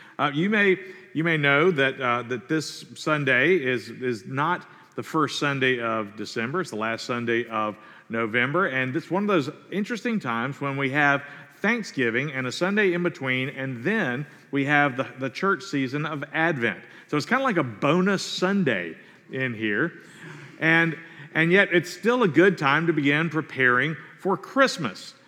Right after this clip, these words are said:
Uh, as you all know, Advent is our season of Christmas preparation, but that starts next week. But we're gonna go ahead and,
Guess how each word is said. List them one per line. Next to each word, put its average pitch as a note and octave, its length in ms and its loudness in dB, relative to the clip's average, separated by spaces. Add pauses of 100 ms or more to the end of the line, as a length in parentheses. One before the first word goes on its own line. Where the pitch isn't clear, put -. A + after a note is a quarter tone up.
(300)
Uh, B2+ 60 -2
as C#3 300 2
you D#3 140 4
all D3+ 80 2
know, D3 320 4
Advent D3 500 2
is B2 140 -4
our A#2 140 0
season D#3+ 460 0
of B2+ 380 -2
Christmas D#3+ 480 -4
preparation, C#3 840 0
but C3+ 120 2
that F3+ 220 -4
starts D#3 440 -2
next C#3 360 -6
week. F#3 240 4
But D#3 100 -2
we're F#3 120 0
gonna A#3 160 -2
go D3 280 2
ahead A#2+ 420 0
and, B2+ 260 -4